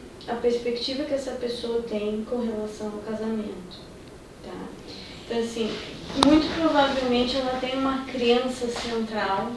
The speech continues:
pautada nas experiências do casamento dos pais. E essa crença só vai, é, se modificar muito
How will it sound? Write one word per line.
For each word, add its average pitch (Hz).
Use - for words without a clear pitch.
pautada 226
nas 233
experiências 233
do 233
casamento 226
dos 226
pais. 208
E 233
essa 220
crença 240
só 247
vai, 226
é, 220
se 226
modificar 240
muito 247